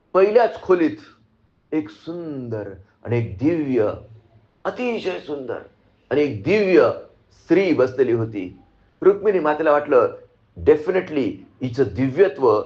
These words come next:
तिच्या चेहऱ्यावरची आभा, तिचं तेज बघून, तिचं तेज बघून हीच राधा आहे," असं वाटलं आणि रुक्मिणी मातेने तिला प्रणाम केला.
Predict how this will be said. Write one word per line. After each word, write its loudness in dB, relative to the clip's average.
तिच्या 0
चेहऱ्यावरची 2
आभा, 2
तिचं 0
तेज 2
बघून, 0
तिचं -2
तेज -4
बघून -4
हीच 2
राधा 2
आहे," -4
असं -2
वाटलं 2
आणि -4
रुक्मिणी 2
मातेने 0
तिला -2
प्रणाम -4
केला. -8